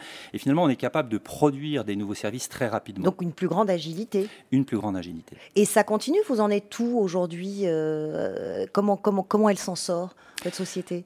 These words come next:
Speaker 1: À partir du mois de juin, on a regagné, euh, nos premières affaires. On a perdu presque quarante pour cent de tout notre chiffre d'affaires. Fin août, on avait retrouvé le même niveau, euh, que, euh, le niveau du, du, du mois de mars. Et là, on est vraiment en pleine accélération.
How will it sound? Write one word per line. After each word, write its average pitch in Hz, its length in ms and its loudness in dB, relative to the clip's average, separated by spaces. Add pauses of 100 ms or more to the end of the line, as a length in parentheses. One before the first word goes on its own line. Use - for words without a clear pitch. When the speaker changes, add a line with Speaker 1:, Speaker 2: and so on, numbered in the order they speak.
(140)
Speaker 1:
À - 60 -12
partir 143 220 2
du 139 80 0
mois 135 120 6
de 117 60 0
juin, 131 420 4
on 107 140 -2
a 104 280 2
regagné, 127 1000 2
euh, 92 100 -8
nos 101 120 -6
premières 98 400 -2
affaires. 127 760 -2
On 104 60 -6
a 98 80 -2
perdu 104 240 -4
presque - 280 -10
quarante 120 300 -2
pour - 180 -12
cent 117 160 -6
de 107 60 -10
tout - 180 -14
notre 107 180 -8
chiffre - 280 -12
d'affaires. 123 640 -4 (380)
Fin 147 260 6
août, 151 260 2
on 110 120 -2
avait 107 180 0
retrouvé 123 640 2 (260)
le 101 100 -4
même 110 180 2
niveau, 110 540 2
euh, 95 240 -8
que, - 120 -6
euh, 95 460 -4
le 87 160 -10
niveau 95 260 -8
du, 87 240 -8
du, 90 240 -6
du 92 140 -10
mois 95 160 -2
de 92 60 -2
mars. 123 440 2
Et 107 80 -4
là, 120 100 2
on 107 120 -2
est 104 80 0
vraiment 113 320 -2
en 107 60 -4
pleine 113 180 -2
accélération. 101 720 -8